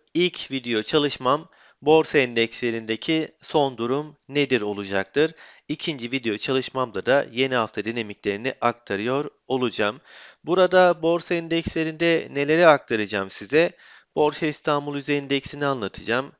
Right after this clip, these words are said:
S and P beş yüzü anlatacağım, dax otuzu anlatacağım ve Biden'la birlikte, yani A B D'nin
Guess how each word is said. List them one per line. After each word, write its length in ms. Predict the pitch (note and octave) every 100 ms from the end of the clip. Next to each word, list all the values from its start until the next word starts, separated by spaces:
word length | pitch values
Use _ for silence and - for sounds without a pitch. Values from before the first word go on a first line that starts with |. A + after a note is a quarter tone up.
| - A#2+
S 160 | B2+ C#3
and 120 | C3+
P 260 | - C3 A#2
beş 260 | C3 -
yüzü 140 | A#2 A2
anlatacağım, 640 | F#2 F2+ F2 F#2+ C3 D3 - - - _ A2
dax 320 | D3 - -
otuzu 240 | B2 A2
anlatacağım 640 | G2+ F#2+ F#2 G#2+ A#2+ E3 E3+ - _
ve 240 | A#2+ D3 -
Biden'la 680 | E3 F3 D#3+ C#3+ B2 A#2+
birlikte, 760 | E3+ F3 A#2+ A2+ - F3 F3+ F3
yani 420 | A#2 G#2 G2 G#2 - _
A 240 | G#2+ A2 G#2+
B 200 | B2 A#2+
D'nin 420 | C#3 C3+ D3 C3+